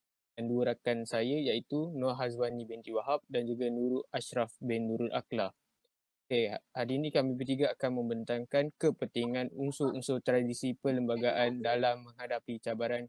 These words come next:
hubungan etnik di Malaysia. Okey, next. Okey, ini adalah isi kandungan yang apa yang kami akan bentangkan, bentang nanti,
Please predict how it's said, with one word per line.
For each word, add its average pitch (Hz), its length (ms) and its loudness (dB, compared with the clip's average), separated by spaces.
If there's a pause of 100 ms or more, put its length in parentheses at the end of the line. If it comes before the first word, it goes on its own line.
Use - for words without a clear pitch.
hubungan 120 320 -4
etnik 123 480 -4 (480)
di 143 240 6
Malaysia. 123 560 0 (640)
Okey, 110 320 -4
next. - 640 -6 (1300)
Okey, 120 160 2
ini 147 240 -2
adalah 131 320 0
isi 143 400 -2
kandungan 131 480 -2
yang 127 120 -2 (200)
apa - 320 -4
yang 127 80 -2
kami 123 320 -6
akan 120 240 -4
bentangkan, 127 640 -2 (480)
bentang 120 400 2
nanti, 117 400 0